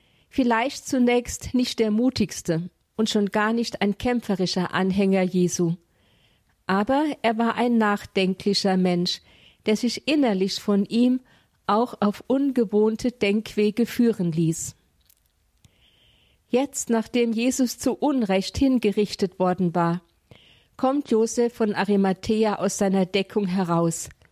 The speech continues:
Jetzt hat er den Mut, zu Pilatus zu gehen und ihn um den Leichnam Jesu zu bitten,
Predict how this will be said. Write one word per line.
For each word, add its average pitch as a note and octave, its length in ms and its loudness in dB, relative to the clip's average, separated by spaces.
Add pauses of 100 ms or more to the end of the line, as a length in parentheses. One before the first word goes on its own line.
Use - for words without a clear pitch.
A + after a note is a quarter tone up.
(600)
Jetzt - 360 -2
hat B3+ 220 -2
er B3 120 0
den B3 200 2
Mut, B3+ 420 2 (320)
zu - 160 -2
Pilatus A#3 760 0
zu G#3+ 160 -2
gehen B3+ 400 0
und G#3+ 300 -2
ihn C#4 340 0 (380)
um A#3+ 180 0
den A3+ 180 2
Leichnam G#3+ 540 0
Jesu G#3+ 380 0
zu - 200 -2
bitten, F#3 520 -2